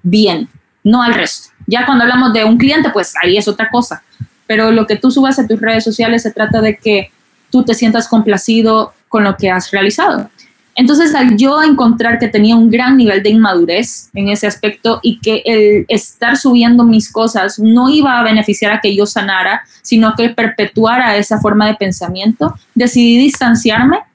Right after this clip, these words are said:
decidí, decidí continuar con mis redes porque, pues, ahí tengo a mis amistades, puedo ver sus cosas, me encanta ver lo que suben mis amigos de su trabajo, de sus cosas per-, eh, personales. Entonces, por eso las mantengo abiertas y por eso están ahí. O incluso con mis alumnos, pues, a veces me escriben por ahí,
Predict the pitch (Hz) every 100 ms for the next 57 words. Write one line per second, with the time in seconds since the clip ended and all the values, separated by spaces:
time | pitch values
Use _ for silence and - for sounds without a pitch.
0 | - 220 233 233 226 226 233 247 233 262
1 | 269 262 262 302 277 269 294 339 294 254
2 | 220 220 220 214 240 240 240 240 240 262
3 | - 277 247 254 220 214 208 208 254 -
4 | 262 262 233 208 202 254 262 214 220 220
5 | 214 214 220 226 226 196 196 208 247 -
6 | _ - - 240 262 226 208 208 240 220
7 | 208 214 208 220 233 220 - 214 - 220
8 | 208 190 202 185 208 302 - _ _ -
9 | 285 302 339 269 262 311 294 - 214 226
10 | 240 240 220 277 269 - 196 208 220 220
11 | 220 247 320 - 226 220 240 247 277 247
12 | 226 220 202 262 302 294 214 190 196 220
13 | 220 214 214 220 214 190 185 269 302